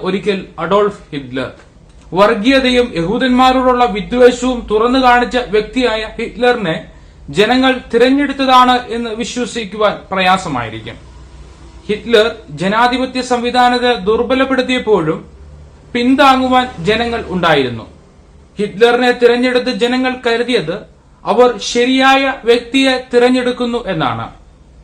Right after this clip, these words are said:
വേഴ്സായിസ് ഉടമ്പടിയിലൂടെ ഒന്നാം ലോകമഹായുദ്ധം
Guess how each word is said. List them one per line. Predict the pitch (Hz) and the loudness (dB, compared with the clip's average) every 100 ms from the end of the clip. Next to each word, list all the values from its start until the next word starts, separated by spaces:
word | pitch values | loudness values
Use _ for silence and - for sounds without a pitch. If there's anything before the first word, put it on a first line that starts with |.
| - - - - - | -20 -20 -20 -20 -8
വേഴ്സായിസ് | 127 170 214 233 240 247 247 - | 2 4 4 2 2 2 -2 -4
ഉടമ്പടിയിലൂടെ | 214 240 226 247 254 247 233 143 - | -4 -2 -2 0 0 0 0 -2 -4
ഒന്നാം | 185 226 247 254 | -4 0 2 2
ലോകമഹായുദ്ധം | 240 233 240 247 240 247 254 240 254 | 2 0 0 0 2 2 2 -2 -4